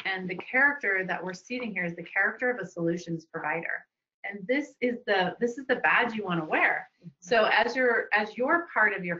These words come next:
Speaker 1: first classes, and again, whether you're using a doTERRA D V D or an upline, whatever the case is, your part is that you're sharing how you have become the solutions provider in your home because you have a book in a box,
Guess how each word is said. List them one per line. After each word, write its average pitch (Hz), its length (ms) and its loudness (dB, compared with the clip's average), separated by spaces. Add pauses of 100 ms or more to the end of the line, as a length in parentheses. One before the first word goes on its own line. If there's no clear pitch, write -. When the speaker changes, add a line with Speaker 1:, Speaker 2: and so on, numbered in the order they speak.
Speaker 1:
first 175 260 -6
classes, - 640 -8
and - 100 -18
again, 190 240 -8
whether 180 140 -4
you're 175 100 -2
using 175 380 -4
a 160 40 -4
doTERRA 165 560 -2
D 165 100 -6
V 156 100 -6
D 247 420 -2 (300)
or 180 160 2
an 170 200 2
upline, 226 380 0
whatever 220 240 4
the 240 80 4
case 220 460 -2
is, 185 340 0
your 294 420 0
part 254 360 6
is 170 280 4 (420)
that 190 220 -2
you're 254 260 8
sharing 190 540 4
how 190 200 2
you 208 160 -2
have 240 140 -2
become 220 300 -6
the 185 100 -6
solutions 185 560 -10
provider 170 400 2
in 170 200 2
your 180 200 2
home 262 200 -4
because 202 380 -6
you 202 100 -4
have 180 120 0
a 170 60 -4
book 165 200 -6
in 156 80 -4
a 151 40 -6
box, - 400 -8